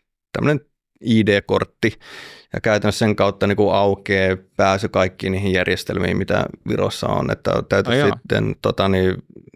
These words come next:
Speaker 1: ton, ton verotiedot sinne tai, tai ilmoitat sä uuden osoitteen tai, tai, tai mitä tahansa pankeista sun muista lähtien, ne kaikki pyörii käytännössä sen I D-kortin ympärillä. Eli
Speaker 2: Hmm.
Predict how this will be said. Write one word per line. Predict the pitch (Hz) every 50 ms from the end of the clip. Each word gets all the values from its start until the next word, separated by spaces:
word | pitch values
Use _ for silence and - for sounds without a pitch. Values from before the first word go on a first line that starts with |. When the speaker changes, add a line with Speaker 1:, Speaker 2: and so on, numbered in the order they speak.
| _ _ _ _ _ _ _ _ _ _
Speaker 1:
ton, | - - 98 101 98 98 98 95 95 95 95
ton | - 98 95 98 95 90 107
verotiedot | 123 135 123 117 113 - - 117 107 101 104 101 -
sinne | - - 104 101 101 - - _
tai, | 110 98 95 95 95 92 95 95 95 -
tai | - 95 92 95 95 95 92 95 95
ilmoitat | 95 98 98 95 98 98 - -
sä | - 95
uuden | 95 98 101 98 95 -
osoitteen | 123 120 - 113 107 - _ - - 98 95 95 90
tai, | - 90 92 92 92 90 92 - - - - - - - - - - - - _ _ _ -
tai, | 98 101 98 92
tai | - 110 110
mitä | 113 117 110 120 104 104 - - - _
tahansa | 113 107 104 98 95 - 104
pankeista | - - - 104 101 101 95 101 95 - - 104
sun | 104 98
muista | 98 98 98 - - 95 95
lähtien, | 98 95 92 - - 104 90
ne | 95
kaikki | - - 107 104 - - 92
pyörii | - - 101 98 95 98 95
käytännössä | - 98 92 90 - 95 95 98 107
sen | 98 104 92 92 - -
I | - 101 98 -
D-kortin | 87 - - - 92 - - - 92 98 101 95 - - _ - -
ympärillä. | 92 92 87 - - - - 87 98 101 92 110 117 - - _ _ - - - - - - _ _ _ - - -
Eli | 101 101 98 98 -
Speaker 2:
Hmm. | 131 120 113 107